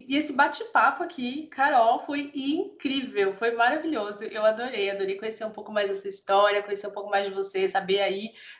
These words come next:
toda a sua trajetória nesse processo, nesse marketing digital, nesse mundo maravilhoso da internet. E eu queria te falar, Carol, eu nunca falei, mas acho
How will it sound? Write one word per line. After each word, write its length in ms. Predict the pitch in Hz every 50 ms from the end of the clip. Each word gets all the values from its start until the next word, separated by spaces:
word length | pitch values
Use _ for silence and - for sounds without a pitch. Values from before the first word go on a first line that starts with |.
| _ _
toda 300 | - 226 240 247 233 233
a 20 |
sua 380 | 233 - - 220 220 208 196 196
trajetória 720 | 202 202 208 208 208 202 196 - - 190 190 208 208 208
nesse 200 | 208 208 202 -
processo, 640 | - 208 202 196 - - 202 208 220 220 214 - 226
nesse 380 | 220 214 214 - 233 220 214 - _
marketing 500 | 226 247 277 294 302 302 302 - - -
digital, 380 | 247 262 262 - - 240 240 240
nesse 260 | 277 302 - - 359
mundo 480 | 370 370 320 370 415 427 403 370 349 330
maravilhoso 540 | 330 311 302 294 294 277 254 254 269 - 233
da 80 | 233
internet. 600 | 240 240 - 233 220 202 190 196 208 202 - - - - - - - - - - - -
E 40 | 269
eu 60 | 294
queria 180 | 285 320 330 330
te 80 | 339
falar, 280 | - 370 330 294 302 330
Carol, 240 | - 320 277 262 262
eu 60 | 254
nunca 200 | 277 - 330 320
falei, 260 | 320 339 302 285 285
mas 200 | 277 262 254 254
acho 280 | 254 262 262 285 294